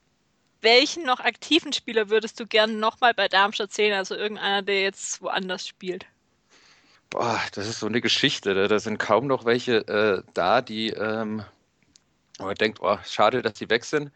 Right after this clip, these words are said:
Speaker 2: Dann nehme ich mal aktuell Hanno Behrens, derzeit, äh, beim Club relativ, äh, erfolgreich. Das letztes Jahr hat er sich, weiß ich nicht, wohl verwechselt, ist, äh, zum Club gewechselt, als wir aufgestiegen sind. Club blieb erstmal noch zweite Liga, wir sind hoch.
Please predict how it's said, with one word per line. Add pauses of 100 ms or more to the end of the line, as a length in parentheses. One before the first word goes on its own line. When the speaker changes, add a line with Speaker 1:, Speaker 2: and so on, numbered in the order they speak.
(340)
Speaker 2:
Dann
nehme
ich
mal (120)
aktuell
Hanno
Behrens, (240)
derzeit,
äh,
beim
Club (300)
relativ,
äh,
erfolgreich. (680)
Das
letztes
Jahr
hat
er
sich,
weiß
ich
nicht,
wohl
verwechselt,
ist,
äh,
zum
Club
gewechselt,
als
wir
aufgestiegen
sind.
Club
blieb
erstmal
noch
zweite
Liga,
wir
sind
hoch.